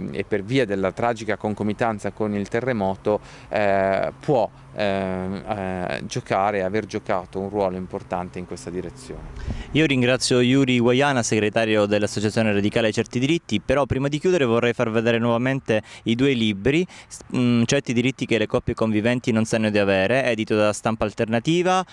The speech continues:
Speaker 2: e poi l'altro libro molto importante, e che, eh, praticamente in, spiega la sentenza della Corte Costituzionale, scritto proprio da te, Yuri Guaiana,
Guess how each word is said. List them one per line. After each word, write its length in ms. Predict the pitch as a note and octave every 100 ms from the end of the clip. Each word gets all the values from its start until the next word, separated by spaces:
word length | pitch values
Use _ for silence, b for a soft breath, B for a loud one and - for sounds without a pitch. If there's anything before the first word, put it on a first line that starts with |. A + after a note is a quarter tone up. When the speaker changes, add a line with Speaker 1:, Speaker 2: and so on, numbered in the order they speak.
| B B
Speaker 2:
e 480 | A#2 A#2+ A#2+ A#2 A#2
poi 160 | - D#3
l'altro 440 | C3 G2 G2 -
libro 380 | G#2+ G#2 F#2 A2
molto 280 | A2 G#2+ A2
importante, 800 | G2+ G2+ - G2 F#2 G2 C#3 D3 B B
e 100 | -
che, 800 | G2 F#2 E2+ E2 E2 E2 E2+ F2+
eh, 60 | F2+ - -
praticamente 600 | G2 G2+ A2 C3+ C#3+ A2
in, 640 | G2+ G2+ G2+ G2 G2 G2
spiega 320 | - - C3+
la 100 | A2+
sentenza 640 | G#2+ G#2 G#2+ C3 F#2 F2+ F#2+
della 240 | F2+ F#2+
Corte 280 | F#2 G#2 G#2
Costituzionale, 680 | G2 - G2+ - D3+ A#2+ B2+
scritto 360 | - A#2 - G#2+
proprio 220 | A#2+ G#2+
da 100 | G2
te, 220 | A2+ F#2+
Yuri 300 | F2+ G2+ F#2
Guaiana, 480 | G#2 C#3+ F#2+ A2+